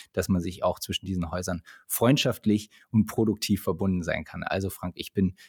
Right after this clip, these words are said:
sehr froh, dass du bei uns bist. Ihr kennt den Frank womöglich aber auch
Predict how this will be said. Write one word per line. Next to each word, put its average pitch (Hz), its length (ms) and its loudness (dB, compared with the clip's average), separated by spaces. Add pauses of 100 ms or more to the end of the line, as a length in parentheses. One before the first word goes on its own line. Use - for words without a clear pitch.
sehr 117 180 2
froh, 127 200 2
dass 120 160 2
du 101 100 -2
bei 110 180 2
uns 156 160 2
bist. - 280 -2 (240)
Ihr 123 180 4
kennt 175 240 4
den 156 140 4
Frank 135 340 -2
womöglich 131 540 2
aber 117 240 2
auch - 240 -4